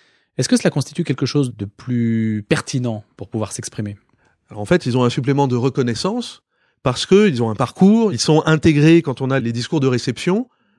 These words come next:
Speaker 2: Celui qui reçoit le nouvel académicien fait sa biographie. Et finalement, cette consécration académique, cette, euh,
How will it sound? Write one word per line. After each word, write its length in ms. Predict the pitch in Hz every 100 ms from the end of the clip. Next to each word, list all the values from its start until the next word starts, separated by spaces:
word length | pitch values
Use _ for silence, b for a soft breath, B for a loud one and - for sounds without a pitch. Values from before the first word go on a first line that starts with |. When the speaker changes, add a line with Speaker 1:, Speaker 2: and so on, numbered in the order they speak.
| _ -
Speaker 2:
Celui 380 | - 139 151
qui 220 | 143 - 123
reçoit 400 | 127 - 160 143
le 100 | 120
nouvel 240 | 120 127
académicien 540 | 113 113 117 117 208 214
fait 120 | 202
sa 140 | -
biographie. 420 | 151 160 165 - - _ _ _ _
Et 420 | 151 156 143 117 _
finalement, 600 | - 135 131 135 185 233 - _ _ _ -
cette 200 | 123 -
consécration 640 | 139 - 160 147 - 151
académique, 560 | 127 120 123 180 240
cette, 340 | - 143 123 127
euh, 320 | 117 110